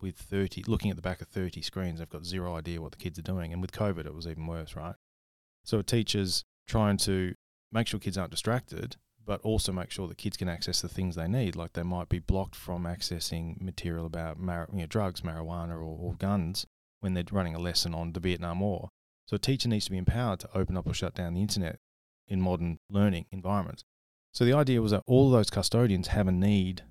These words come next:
to control or monitor that child's behaviour at points in time during the day. And so we want to have complementary technology that all interoperates to allow that.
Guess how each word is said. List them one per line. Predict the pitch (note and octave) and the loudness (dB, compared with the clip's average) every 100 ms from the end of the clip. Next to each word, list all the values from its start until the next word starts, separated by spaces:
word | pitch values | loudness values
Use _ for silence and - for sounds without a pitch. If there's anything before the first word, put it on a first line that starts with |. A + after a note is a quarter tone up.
| - _ _ - | -20 _ _ -4
to | F#2+ E2+ - _ _ _ _ _ _ - | -2 -2 -6 _ _ _ _ _ _ -8
control | - - G#2 A2 A2 | -2 2 4 6 4
or | G#2 | 2
monitor | G2 F#2+ G2 F#2 F#2 | 2 4 2 0 -2
that | F2 | -2
child's | - F2+ F2 | -4 -4 -4
behaviour | F2 F2+ F2+ | -4 -4 -2
at | - | 0
points | G2+ F2+ | 0 -2
in | F#2 | -4
time | F#2 F2+ | -4 -2
during | F2 E2 | -2 -4
the | |
day. | E2+ G#2 E3+ - - | -4 -2 -2 -6 -12
And | F#2+ | -8
so | G2 | -2
we | F#2 G2 | 0 2
want | F2 | 0
to | |
have | F2 - | -4 -4
complementary | G2 - F2+ E2 F2 | 2 2 2 -2 -6
technology | F2 F2 G2 F2 | -6 -2 -2 -2
that | D#2 | -4
all | D#2 F2+ G2 | -4 -4 -2
interoperates | F#2 - E2 D#2+ D2+ - - | -2 -2 -4 -4 -6 -8 -8
to | F2+ | -4
allow | A2+ G#2+ | -2 -2
that. | C2 | -4